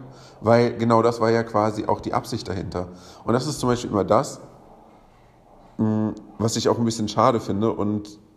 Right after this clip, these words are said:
das ist quasi mein Appell an, an, an, an euch heute,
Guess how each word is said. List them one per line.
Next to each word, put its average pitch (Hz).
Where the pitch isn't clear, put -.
das 113
ist 131
quasi 107
mein 104
Appell 95
an, 85
an, 87
an, 82
an 85
euch 104
heute, 117